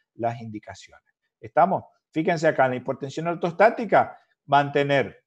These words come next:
una correcta hidratación y un correcto consumo de sal, ¿tá? Estos pacientes tienen indicación clase uno C, o sea, todos estos pacientes hay que educarlos, ¿estamos? Fíjense acá, cuando sea necesario se administra midodrina.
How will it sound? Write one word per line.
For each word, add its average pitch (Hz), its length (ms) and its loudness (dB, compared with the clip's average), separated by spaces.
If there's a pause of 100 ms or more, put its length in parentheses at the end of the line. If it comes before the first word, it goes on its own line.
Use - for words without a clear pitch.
una 139 400 2
correcta 180 560 0
hidratación 143 840 0
y 247 80 -10
un 233 100 -8
correcto 175 480 -2
consumo 143 460 -8
de 127 80 -8
sal, - 280 -12 (240)
¿tá? 156 380 -2 (460)
Estos - 180 -20
pacientes 190 760 -2 (460)
tienen 131 300 -4
indicación 131 460 -6
clase 131 280 -4
uno 147 240 -6
C, 202 180 -2
o 214 100 2
sea, 113 240 -2
todos 160 580 2
estos 120 180 -12
pacientes 120 400 -16
hay 110 80 -12
que 123 100 -12
educarlos, 196 680 -4 (200)
¿estamos? 175 420 -6 (460)
Fíjense 185 340 0
acá, 139 300 2
cuando 139 200 -2
sea 202 200 0
necesario 220 500 2
se 208 100 -2
administra 185 440 -2
midodrina. 160 760 -2